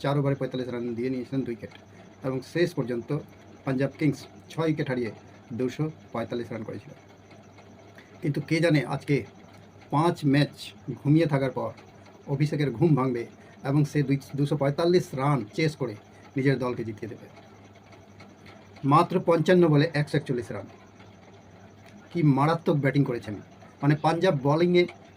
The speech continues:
রোলার চালিয়েছেন, ধ্বংসলীলা চালিয়েছেন যাকে বলে। পাঁচ ম্যাচ ঘুমিয়ে থাকার পর তিনি জেগেছেন এবং তিনি ধ্বংসলীলা চালিয়েছেন। তিনি নিজের দলের মালকিন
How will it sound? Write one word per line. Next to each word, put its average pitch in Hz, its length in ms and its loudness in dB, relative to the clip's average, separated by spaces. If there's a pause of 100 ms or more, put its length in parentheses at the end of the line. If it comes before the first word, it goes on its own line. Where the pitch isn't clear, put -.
রোলার 160 280 8
চালিয়েছেন, 113 440 -2
ধ্বংসলীলা 156 500 2
চালিয়েছেন 123 340 -4
যাকে 104 180 -6
বলে। 95 160 -14 (2500)
পাঁচ 170 340 4
ম্যাচ 156 160 6
ঘুমিয়ে 143 240 8
থাকার 139 220 2
পর 139 160 0
তিনি 135 180 0
জেগেছেন 139 380 2 (120)
এবং 139 180 0
তিনি 147 200 0
ধ্বংসলীলা 123 500 -4
চালিয়েছেন। 110 360 -8 (480)
তিনি 147 160 6
নিজের 156 240 6
দলের 147 360 2
মালকিন 135 440 0